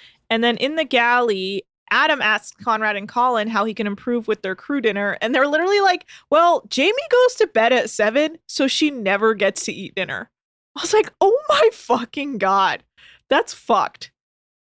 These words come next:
Angie has to get up the next day and, like, work at, like, s-,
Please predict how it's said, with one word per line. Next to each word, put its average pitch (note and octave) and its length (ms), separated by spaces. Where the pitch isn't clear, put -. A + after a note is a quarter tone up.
Angie D4 240
has D#4+ 100
to C#4+ 80
get G#3 240
up A3 200
the C4+ 80
next C4 300
day C#4 320
and, A#3 180
like, F3+ 300
work F3 300
at, G3+ 80
like, F#3 160
s-, - 240